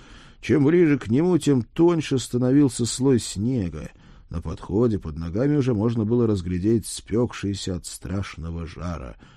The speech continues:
камень. Раньше здесь проходила главная дорога, вымощенная огромными гранитными плитами.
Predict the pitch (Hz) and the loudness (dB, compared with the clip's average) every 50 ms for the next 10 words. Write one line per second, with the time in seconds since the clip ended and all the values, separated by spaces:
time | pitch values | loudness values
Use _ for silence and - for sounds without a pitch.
0 | _ _ _ - - - 65 - 58 - - - - - - _ _ _ _ _ | _ _ _ -16 -12 -10 -8 -8 -8 -10 -10 -14 -14 -16 -20 _ _ _ _ _
1 | _ _ _ _ _ _ _ _ _ - _ _ _ _ _ _ _ _ _ _ | _ _ _ _ _ _ _ _ _ -20 _ _ _ _ _ _ _ _ _ _
2 | _ _ - - 98 123 143 135 117 - 120 113 98 90 104 127 135 113 - - | _ _ -4 0 2 2 2 2 0 0 -2 -2 0 2 2 2 2 2 0 -4
3 | 101 98 - 104 104 113 139 143 127 110 90 85 95 110 120 127 123 120 120 113 | -4 -4 -2 0 0 2 2 4 4 2 2 0 0 2 2 2 2 2 2 0
4 | 107 101 90 85 104 110 127 139 139 127 110 85 85 - - - - - - _ | 0 0 0 0 0 2 4 4 4 2 2 0 -4 -10 -12 -16 -20 -20 -20 _
5 | _ - - 85 95 101 101 92 - - - 90 87 92 92 87 82 - 98 113 | _ -8 0 2 2 2 2 0 0 -2 -4 -4 -2 -2 -2 -2 -2 -2 0 0
6 | 113 110 98 95 95 95 82 90 92 95 101 104 98 - 90 87 85 90 92 - | 2 2 0 0 -2 -2 -2 0 -2 0 0 -2 -2 -4 -4 -4 -6 -6 -8 -8
7 | 78 85 101 120 131 120 - 107 104 92 90 | -4 0 0 0 2 2 0 0 0 -2 -4